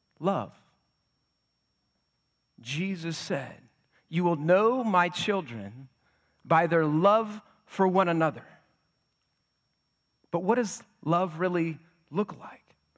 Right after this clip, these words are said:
Let me ask you a question. How do people identify you? Can they identify the,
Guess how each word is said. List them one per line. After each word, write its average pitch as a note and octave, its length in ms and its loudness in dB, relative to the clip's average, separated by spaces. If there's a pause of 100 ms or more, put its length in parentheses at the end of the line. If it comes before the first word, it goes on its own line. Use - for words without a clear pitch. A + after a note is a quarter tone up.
(300)
Let G#3+ 80 2
me B3+ 120 4
ask A#3 240 -2
you G3 100 -2
a D#3+ 60 -2
question. C#3+ 340 0
How A3 240 -2
do - 80 -4
people F#3+ 480 -4
identify B2+ 880 -6 (420)
you? G#2 280 -10 (2500)
Can G3 140 2
they G3+ 140 0
identify E3+ 720 2
the, D3+ 220 0